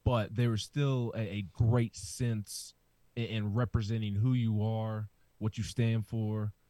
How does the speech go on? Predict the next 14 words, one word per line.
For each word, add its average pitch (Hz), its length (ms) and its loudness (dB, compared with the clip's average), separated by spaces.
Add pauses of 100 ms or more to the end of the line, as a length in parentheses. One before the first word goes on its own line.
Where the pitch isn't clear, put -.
the 101 80 -8
people 113 360 0
around 113 420 2
you. 113 320 0 (300)
And 143 120 -4
that 185 140 -2
doesn't 156 280 2
exist 107 500 -2
anymore. 90 460 -4
Uh, 120 440 -4
not 175 300 0 (120)
that, 135 240 -2
that 127 160 4
it's - 400 -6